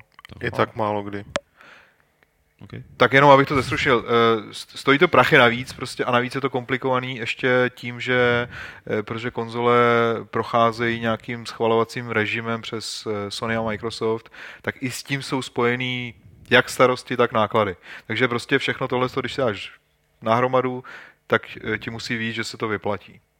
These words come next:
Speaker 3: udělat.
Speaker 1: Aha.
Speaker 3: A, a, a, a, a právě často, často, pokud to teda není něco jako, já nevím, fifa nebo Skyrim byl lokalizovaný?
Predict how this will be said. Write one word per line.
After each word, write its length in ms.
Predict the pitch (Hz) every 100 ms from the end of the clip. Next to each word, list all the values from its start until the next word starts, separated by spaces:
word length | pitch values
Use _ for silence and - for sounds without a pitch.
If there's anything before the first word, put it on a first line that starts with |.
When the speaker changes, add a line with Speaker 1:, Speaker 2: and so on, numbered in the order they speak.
| _ _ _ _ _ _ _ - - - -
Speaker 3:
udělat. 420 | 107 98 92 - - _ _ _ _ _ - _ -
Speaker 1:
Aha. 220 | 123 123 131
Speaker 3:
A, 100 | 135
a, 380 | 131 120 113
a, 360 | 113 117 113 110 -
a, 160 | 120 110
a 100 | 120
právě 340 | - - 113 117
často, 540 | 117 - 120 117 113 -
často, 420 | 113 - 120 110
pokud 280 | 110 - -
to 120 | 107
teda 180 | 113 113
není 420 | 113 113 110 110 _ - - _ _
něco 260 | 113 - 117
jako, 580 | 107 117 110 110 107 - -
já 120 | 107
nevím, 320 | 104 107 104
fifa 440 | 101 - 104 113 107
nebo 140 | 107
Skyrim 320 | - 110 117
byl 100 | 120
lokalizovaný? 600 | 127 - 131 135 123 123